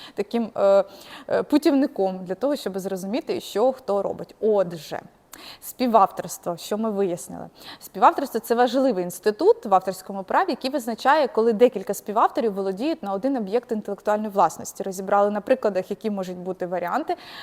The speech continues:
Також дізналися, що таке подільне, неподільне співавторство і для чого взагалі угода про співавторство і як вона може вирішити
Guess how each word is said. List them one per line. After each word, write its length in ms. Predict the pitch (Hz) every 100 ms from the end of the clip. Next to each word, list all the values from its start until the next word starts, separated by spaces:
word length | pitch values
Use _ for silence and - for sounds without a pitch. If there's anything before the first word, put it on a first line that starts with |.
| -
Також 320 | 262 262 233
дізналися, 400 | 208 202 196 190
що 100 | -
таке 220 | - - 220
подільне, 480 | 247 233 220 185
неподільне 480 | 175 175 190 185 185
співавторство 640 | 185 247 269 440 320 - 294
і 40 |
для 140 | 285
чого 300 | 254 269 320
взагалі 460 | 262 196 196 196 254
угода 500 | - 269 214 262 190
про 160 | 180 180
співавторство 680 | - 185 285 - 277 - 196 - -
і 80 | 196
як 200 | 226 285
вона 160 | 294
може 260 | 285 262 247
вирішити 500 | 233 233 - 214